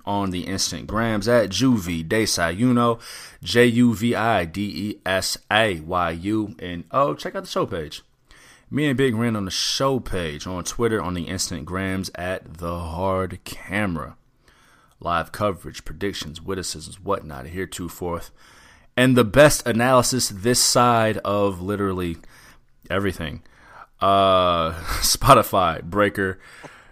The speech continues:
Google Podcasts, Anchor, Radio Public, heartwarming content, heart-building content, content that will shit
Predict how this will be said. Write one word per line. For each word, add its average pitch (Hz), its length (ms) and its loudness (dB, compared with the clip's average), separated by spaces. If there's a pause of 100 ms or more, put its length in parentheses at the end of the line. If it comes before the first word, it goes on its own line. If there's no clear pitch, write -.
(100)
Google 104 220 0
Podcasts, 92 1000 4
Anchor, 90 540 -2 (320)
Radio 87 460 -2
Public, 104 600 0 (200)
heartwarming 87 460 -2
content, 85 380 -4
heart-building 85 480 -4
content, 85 380 -6
content 98 320 -6
that 87 160 -4
will 80 100 -8
shit - 580 0